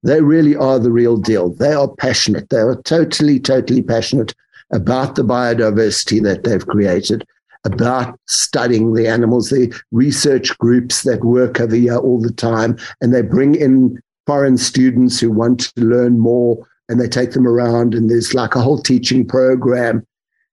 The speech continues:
I, I find that incredible. So, um, you know, for me, that's why I've kind of chosen Gondwana as my base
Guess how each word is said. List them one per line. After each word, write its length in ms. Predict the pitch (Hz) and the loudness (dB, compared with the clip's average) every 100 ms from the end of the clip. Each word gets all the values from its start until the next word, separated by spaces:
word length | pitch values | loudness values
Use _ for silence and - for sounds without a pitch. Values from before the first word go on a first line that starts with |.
| - | -8
I, 240 | 120 - 190 | -6 -2 -4
I 40 | |
find 280 | - 139 135 | -2 0 2
that 100 | 131 | 2
incredible. 640 | 117 - 104 101 87 82 | 0 0 0 0 -2 -2
So, 600 | - 123 104 117 82 - - | -2 0 0 0 0 -2 -4
um, 340 | 110 101 113 107 | -2 0 0 -2
you 100 | 143 | 0
know, 120 | 135 127 | 0 2
for 120 | 131 | 2
me, 200 | 131 139 | 2 4
that's 320 | 120 120 - | 2 -2 -2
why 280 | 127 117 113 | 0 0 0
I've 140 | 110 | -2
kind 220 | - 120 | -2 -2
of 100 | 107 - - | -2 -6 -4
chosen 360 | 127 127 110 | 0 2 2
Gondwana 460 | 113 113 107 110 110 | 0 0 0 0 0
as 240 | 110 104 | 0 0
my 140 | 117 101 | -2 -2
base 520 | 90 110 127 120 - | -2 -2 0 -2 -4